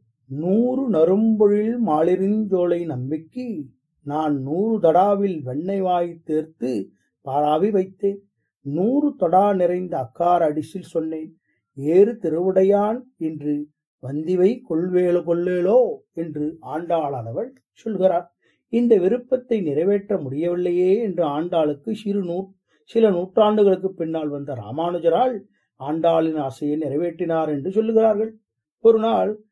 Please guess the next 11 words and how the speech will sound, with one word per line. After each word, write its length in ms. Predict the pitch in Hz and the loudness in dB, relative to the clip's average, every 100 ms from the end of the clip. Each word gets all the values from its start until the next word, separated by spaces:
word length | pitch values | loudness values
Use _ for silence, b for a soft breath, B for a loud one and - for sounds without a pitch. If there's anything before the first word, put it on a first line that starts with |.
| _ | _
இந்த 260 | - 220 214 | -6 2 2
ராமானுஜரானவர் 1000 | 151 165 214 226 202 190 175 165 208 160 - _ | 2 -2 -2 0 0 0 0 -4 -8 -10 -16 _
நாச்சியார் 720 | - 123 202 - - 254 240 233 | -14 -8 -8 -8 2 4 4 4
திருமொழி 400 | 202 190 180 175 | 0 0 -4 -4
பாசுரங்களுக்கு 680 | 143 143 156 151 147 131 - | -6 -6 -8 -6 -8 -10 -12
உரை 340 | 151 110 170 | -12 -6 -4
சொல்லிக் 320 | 226 214 190 190 | -4 -4 -4 -6
கொண்டிருந்தார். 600 | 165 156 139 131 123 123 - - - _ _ | -8 -8 -8 -10 -12 -12 -20 -20 -20 _ _
அப்பொழுது 720 | 160 - 131 113 104 113 - _ _ _ _ | -2 0 0 2 2 0 -12 _ _ _ _
மேலே 420 | - 151 240 294 285 | -4 0 4 2 2
குறிப்பிட்ட 720 | 240 226 - 208 - 190 | -2 -2 -4 -6 -4 -4